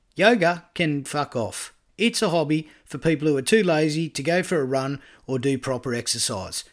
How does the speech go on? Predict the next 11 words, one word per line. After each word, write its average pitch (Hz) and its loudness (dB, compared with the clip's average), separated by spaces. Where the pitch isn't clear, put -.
We've 220 4
all 233 8
played 117 0
Twister. 208 0
Grow 185 6
up. 139 -4
I 226 4
played 180 4
Australian 151 0
rules 160 0
football 190 0